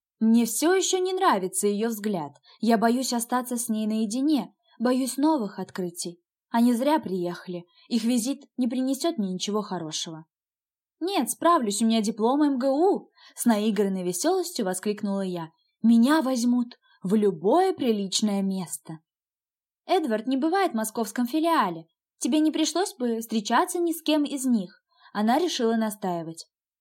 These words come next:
«Только со мной и с Ником. Он тоже в команде». «Нет, спасибо, Мила», металлическим голосом произношу я. Запахло напряжением.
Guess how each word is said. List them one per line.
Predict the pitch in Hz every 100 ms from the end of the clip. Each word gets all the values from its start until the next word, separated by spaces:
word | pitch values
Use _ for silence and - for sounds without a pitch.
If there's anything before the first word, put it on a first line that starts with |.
| -
«Только | 415 415 370
со | 392
мной | 381 294 190 165 -
и | 311
с | -
Ником. | 262 202 202 180 _ _
Он | 359 415
тоже | 427 262
в | -
команде». | 214 202 185 175 175 _ _ _ _ _ _ _ _ _
«Нет, | 339 349 240
спасибо, | - 269 - 330 226
Мила», | 202 185 175 175 _ -
металлическим | 226 240 240 196 208 202 254 247
голосом | 359 370 359 320
произношу | 233 196 190 196 196 254
я. | 233 180 151 160 _ _ _ _ _ _
Запахло | 240 208 220 247 339 302
напряжением. | 247 247 226 214 190 185 175 175